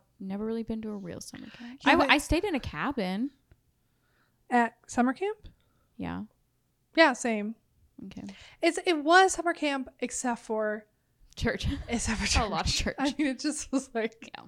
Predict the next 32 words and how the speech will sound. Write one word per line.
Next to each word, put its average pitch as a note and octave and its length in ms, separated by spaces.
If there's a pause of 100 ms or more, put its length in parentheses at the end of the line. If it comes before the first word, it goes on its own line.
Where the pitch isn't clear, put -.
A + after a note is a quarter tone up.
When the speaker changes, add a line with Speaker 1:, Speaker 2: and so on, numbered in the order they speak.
(280)
Speaker 1:
A G3 60
lot F#3 280
of G#3 80
church. - 220
Speaker 2:
Yeah. F#3+ 320 (920)
Speaker 1:
I G3 60
wonder B3 240
what G3+ 340 (100)
real F3+ 180
summer C#3 280
camp - 260
was A3 120
like. - 360 (300)
Not - 180
fake - 240
summer A#3 200
camp F4 200
Speaker 2:
Yeah. - 40
Speaker 1:
like A#3 220
we B3 60
do. - 840
Speaker 2:
<laughs> - 20
Fake - 420
summer F#3 300
camp. - 260 (720)
Speaker 1:
I G#3 60
always A#3+ 180
just A#3+ 160
Speaker 2:
Um, - 60
Speaker 1:
wanted A#3 200
to, A3 100
like, F#3+ 300